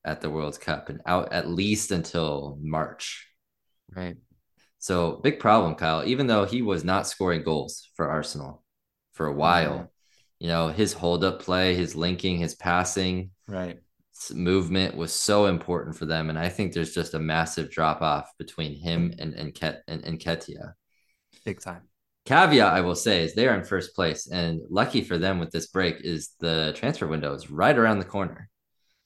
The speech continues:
Speaker 1: So if there's ever time to spend, it's now, baby.
Speaker 2: Yeah, and their ownership seems to want to spend the money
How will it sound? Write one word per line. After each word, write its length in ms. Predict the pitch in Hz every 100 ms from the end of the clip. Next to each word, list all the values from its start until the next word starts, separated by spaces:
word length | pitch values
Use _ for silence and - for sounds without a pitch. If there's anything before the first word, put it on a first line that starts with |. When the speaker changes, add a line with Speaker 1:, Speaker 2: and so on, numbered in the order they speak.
| _
Speaker 1:
So 520 | - 92 82 78 - - _ _ _ _ _ _ _ _ _ _ -
if 80 | 110
there's 180 | 156 143
ever 240 | 165 175
time 320 | 170 180 170
to 80 | 156
spend, 460 | 135 - 170 160 117
it's 200 | 110 107
now, 300 | 131 143 117
baby. 500 | 98 101 98 95 - _ _ _ _ _ _ _ _ _ _ _ _ _ _
Speaker 2:
Yeah, 280 | 110 123 113 90
and 440 | 101 110 104 98
their 360 | 95 110 107 104
ownership 540 | 90 139 160 - 123 -
seems 380 | - 123 120
to 80 | 117
want 500 | 95 95 98 104 -
to 100 | -
spend 480 | 95 - 95 98 98
the 60 | 90
money 500 | 87 92 120 131